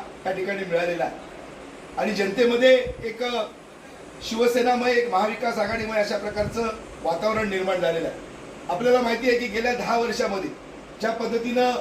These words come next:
लोकशाही धोक्यामध्ये आली, संविधान त्या ठिकाणी अडचणीमध्ये आलेलं आहे,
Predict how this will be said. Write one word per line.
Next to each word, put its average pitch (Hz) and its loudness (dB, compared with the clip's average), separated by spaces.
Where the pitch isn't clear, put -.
लोकशाही 233 2
धोक्यामध्ये 226 2
आली, 156 2
संविधान 254 4
त्या 240 2
ठिकाणी 247 0
अडचणीमध्ये 214 -2
आलेलं 185 2
आहे, - -4